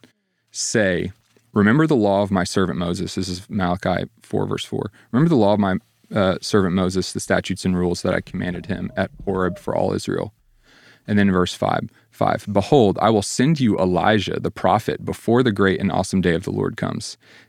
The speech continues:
And he will turn the hearts of fathers to their children, and the hearts of children to their fathers, lest I come and strike the land with a decree of utter destruction." And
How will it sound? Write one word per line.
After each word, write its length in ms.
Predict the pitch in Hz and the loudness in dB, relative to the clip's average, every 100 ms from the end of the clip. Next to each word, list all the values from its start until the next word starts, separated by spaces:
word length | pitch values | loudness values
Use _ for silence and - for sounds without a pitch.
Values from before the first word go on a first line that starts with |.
| - | -2
And 100 | 95 | 2
he 100 | 131 | 2
will 140 | 107 | 2
turn 360 | - - 113 131 | 0 2 2 2
the 80 | 104 | 2
hearts 280 | 101 - | 2 2
of 80 | 95 | -2
fathers 420 | - 98 90 87 - | 0 0 2 0 0
to 120 | 110 | 2
their 140 | 101 | 4
children, 480 | 90 - 82 - - - - - - | 2 -4 -4 -4 -8 -12 -20 -18 -4
and 100 | 95 | 0
the 60 | 95 | 2
hearts 180 | 107 | 2
of 100 | 101 | 0
children 360 | - 98 92 90 | -2 -2 0 -2
to 80 | 90 | -2
their 100 | 87 | -4
fathers, 480 | - - - - - | -2 -2 -2 -6 -4
lest 240 | - - 92 | -2 0 -2
I 80 | |
come 280 | 87 - 98 | -2 0 2
and 120 | 92 | 0
strike 300 | - 92 85 | 0 -2 -2
the 100 | - | -2
land 340 | 90 82 85 87 | -2 -2 -4 -4
with 140 | - | -4
a 40 | - | -4
decree 480 | 87 - 92 90 | -4 -2 0 0
of 140 | - - | -2 -4
utter 200 | 90 80 | -4 -4
destruction." 640 | - - - - - 110 _ _ _ _ _ _ _ - - | -6 -6 -6 -6 -8 -10 _ _ _ _ _ _ _ -20 -4
And 300 | 120 104 98 | 2 2 2